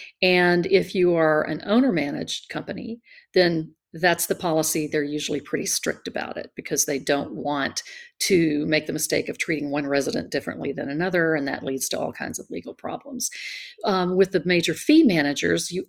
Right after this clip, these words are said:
also do see overarching policies, but of course, because of the nature of fee, right, every owner has to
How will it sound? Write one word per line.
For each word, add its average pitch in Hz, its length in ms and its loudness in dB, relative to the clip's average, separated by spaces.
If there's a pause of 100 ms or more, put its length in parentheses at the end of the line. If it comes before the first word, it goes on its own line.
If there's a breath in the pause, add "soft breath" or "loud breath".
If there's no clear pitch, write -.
also 262 460 4
do 196 260 2
see 175 540 0
overarching 170 560 0
policies, 247 760 -4 (420 loud breath)
but 196 100 10
of 196 120 4 (340)
course, 170 300 6
because 170 400 -2 (160)
of 165 140 0
the 151 80 0
nature 147 340 2
of 143 100 0
fee, 220 600 2
right, 156 360 4 (380 loud breath)
every 226 320 4
owner 170 400 2
has 160 280 0
to 156 100 -4